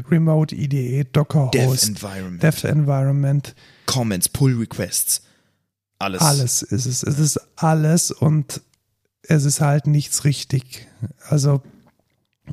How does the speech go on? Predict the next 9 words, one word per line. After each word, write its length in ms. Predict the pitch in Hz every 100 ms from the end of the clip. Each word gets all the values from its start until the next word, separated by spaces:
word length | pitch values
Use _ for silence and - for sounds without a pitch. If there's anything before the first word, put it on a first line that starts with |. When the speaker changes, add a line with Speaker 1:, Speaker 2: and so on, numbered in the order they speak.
| -
Speaker 2:
Es 100 | -
Speaker 1:
was 160 | 143 -
Speaker 2:
ist 120 | -
alles 340 | 120 120 -
und 180 | 107 104
nichts. 480 | 98 - - - - _ _ _ -
Speaker 1:
wir 140 | 156
haben 140 | 156
versucht, 720 | 170 147 175 180 - - -